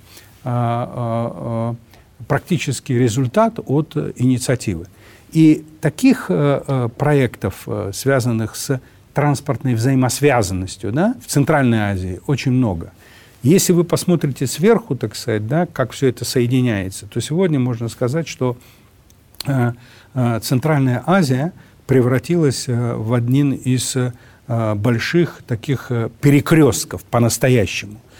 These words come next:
Но этот перекрёсток, если он раньше, так сказать, ассоциировался с верблюдами, то сегодня он ассоциируется, э, с железной дорогой, ассоциируется с авиационными сообщениями.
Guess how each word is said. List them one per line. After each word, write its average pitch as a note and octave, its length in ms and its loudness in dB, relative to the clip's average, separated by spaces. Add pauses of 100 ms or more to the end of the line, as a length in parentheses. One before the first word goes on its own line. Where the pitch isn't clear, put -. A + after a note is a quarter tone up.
(240)
Но C3+ 120 4
этот D3+ 220 2
перекрёсток, D#3 720 2
если B2+ 240 -2
он B2 220 0
раньше, B2+ 380 0
так A2+ 200 -12
сказать, - 260 -2
ассоциировался A#2 800 -4
с - 120 -10
верблюдами, C3 640 0 (420)
то A#2+ 100 0
сегодня C#3 440 2
он A#2+ 160 -2
ассоциируется, A2+ 1040 -4 (340)
э, G#2+ 200 -4
с - 20 -6
железной D3+ 460 2
дорогой, C#3+ 560 0 (240)
ассоциируется A#2+ 1000 -4
с A#2 360 -4 (440)
авиационными D3+ 560 0
сообщениями. B2+ 920 -2